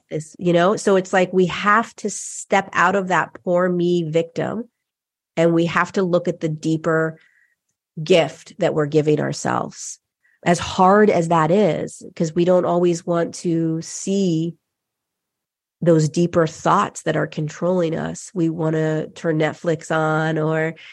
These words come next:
do whatever. But if you have the intention of you, that version of you,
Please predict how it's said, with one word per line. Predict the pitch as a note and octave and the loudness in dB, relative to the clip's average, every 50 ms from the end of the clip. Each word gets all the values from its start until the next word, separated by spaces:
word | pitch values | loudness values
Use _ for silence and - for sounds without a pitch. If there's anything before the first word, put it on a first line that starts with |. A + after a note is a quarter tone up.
| - - - F3+ | -12 -8 -4 0
do | E3 F#3 F3+ | 2 2 4
whatever. | F3+ E3+ D#3+ E3 E3+ F3 F3+ F3 E3 | 4 4 4 4 2 2 2 2 0
But | D#3+ E3 E3+ E3 D#3 - - _ _ _ _ _ _ _ _ _ _ _ _ _ _ _ _ _ _ _ _ _ _ _ _ _ _ _ _ _ _ | 2 2 0 0 -2 -2 -6 _ _ _ _ _ _ _ _ _ _ _ _ _ _ _ _ _ _ _ _ _ _ _ _ _ _ _ _ _ _
if | F3+ F#3 F#3 - | -2 -2 0 2
you | G3 G3+ F#3+ | 2 2 2
have | - - G#3 G3+ G#3+ A#3 B3+ B3 - | 2 2 4 6 6 6 4 2 2
the | C#4+ C4 B3+ | 2 4 6
intention | B3 B3 A3+ - - A3 G#3 G3+ G3 - - D#3 D#3 | 6 4 4 0 -2 -2 -2 -2 -4 -4 -2 -2 0
of | D3+ C#3+ D#3 | 0 -2 -2
you, | D#3 D#3 E3+ - | -2 -2 0 0
that | E3+ D#3+ - F3+ | 0 0 0 2
version | F#3 F#3+ G3 G3+ G3+ F#3 - F3+ E3 | 2 4 4 4 2 0 -2 -2 -2
of | D#3+ D3+ D3+ D#3 | -2 -4 -4 -4
you, | D#3+ D#3 C#3+ C#3+ D3+ - D#3+ | -4 -4 -4 -4 -4 -8 -10